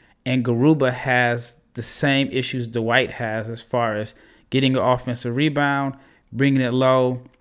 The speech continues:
squatting low to power up so he can finish strong, getting fouled, and he's really not a good foul shooter. So that is my biggest concern right now for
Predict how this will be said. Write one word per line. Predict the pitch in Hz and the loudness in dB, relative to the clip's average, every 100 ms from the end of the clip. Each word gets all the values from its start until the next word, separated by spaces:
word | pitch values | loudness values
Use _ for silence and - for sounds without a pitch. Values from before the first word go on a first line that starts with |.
| _ | _
squatting | - - 143 131 135 131 | -12 -4 4 6 6 4
low | 127 123 123 | 2 2 2
to | 123 | -2
power | - - 135 131 123 | -8 -2 2 2 0
up | 123 | -2
so | - | -6
he | 123 | -6
can | 120 | -6
finish | - 123 113 | -6 -6 -6
strong, | - 143 139 135 131 127 - | -4 -2 0 0 -2 -6 -6
getting | 120 117 110 | -4 -4 -4
fouled, | 131 127 123 | -2 0 0
and | 113 | -4
he's | 110 123 - | -8 -10 -6
really | 139 135 | -2 0
not | 117 107 | 0 -4
a | |
good | 101 - | -8 -10
foul | - 110 | -6 -6
shooter. | 113 - - 120 | -6 -12 -12 -10
So | - 110 - - _ | -6 -6 -8 -20 _
that | 123 165 190 | 2 4 6
is | 160 | 4
my | 123 | 2
biggest | 120 117 - | 2 -2 -4
concern | 113 - - 117 104 107 | -8 -6 -4 -4 -4 -6
right | 110 107 85 | -2 0 0
now | 107 107 92 82 90 - - | -2 -2 -4 -8 -12 -16 -20
for | _ - | _ -6